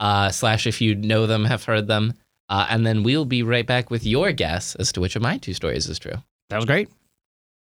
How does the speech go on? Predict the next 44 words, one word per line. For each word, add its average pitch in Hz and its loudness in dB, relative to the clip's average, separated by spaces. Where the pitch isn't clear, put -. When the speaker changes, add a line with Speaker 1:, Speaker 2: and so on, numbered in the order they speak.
Speaker 1:
Hey, 101 2
real 95 2
quick, 87 2
while 101 2
Daniel 185 0
is 123 2
listening 107 2
to 90 -2
my 92 4
stories, 85 2
if 98 -6
you 117 -2
like 131 2
the 131 -12
podcast, 143 -2
be 175 2
sure 170 0
to 151 0
hit 147 0
the 107 0
subscribe 87 2
button 85 2
wherever 85 4
you're 85 2
listening, 82 0
whether 92 0
that's 95 -2
on 113 -2
Spotify, 175 0
Google 147 -2
Podcasts, 131 0
or 208 2
wherever 208 0
else 247 0
you 131 -2
get 104 0
your 101 -4
podcasts, 98 -2
so - 0
you'll 90 2
never 90 2
miss 90 2
an 92 0
episode. 90 2